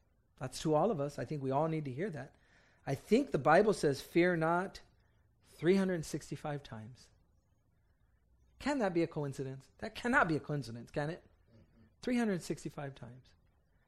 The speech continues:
You're told to fear not. Do you think that's coincidence? I think one for every day. "Hey, today, don't fear. Hey, hey, hey, t-, today?"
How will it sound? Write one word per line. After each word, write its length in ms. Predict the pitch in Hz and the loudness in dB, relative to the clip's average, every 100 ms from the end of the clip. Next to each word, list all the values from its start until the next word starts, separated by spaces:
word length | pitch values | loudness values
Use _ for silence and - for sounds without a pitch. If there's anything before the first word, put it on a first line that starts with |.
| _ | _
You're 120 | 151 | -4
told 220 | 151 165 131 | 0 0 0
to 60 | |
fear 560 | 123 - 147 143 147 147 _ | -4 -6 -2 -2 -4 -10 _
not. 360 | 127 - _ - _ _ _ _ _ _ _ _ | -14 -14 _ -20 _ _ _ _ _ _ _ _
Do 60 | 131 | -8
you 60 | |
think 180 | 123 165 | -4 -2
that's 160 | 170 - | -2 -4
coincidence? 400 | 196 190 202 190 | -6 -4 -6 -4
I 120 | 160 | -4
think 240 | 175 208 - - _ _ - | 0 -2 -2 -14 _ _ -4
one 240 | 127 175 | 2 2
for 180 | 208 151 | 2 2
every 220 | 147 170 | 2 0
day. 300 | 143 117 117 _ _ _ _ - | -4 -8 -14 _ _ _ _ -6
"Hey, 240 | 220 240 | 4 6
today, 560 | 190 180 226 320 349 - - _ _ | 8 10 12 10 8 0 -18 _ _
don't 200 | 160 175 | 0 0
fear. 440 | - 160 123 104 - _ _ _ _ | 2 0 0 -6 -14 _ _ _ _
Hey, 160 | - 254 | 2 10
hey, 180 | 294 285 | 12 12
hey, 280 | 302 285 | 12 12
t-, 140 | 190 - | 10 6
today?" 600 | 220 202 269 415 370 | 10 12 12 12 8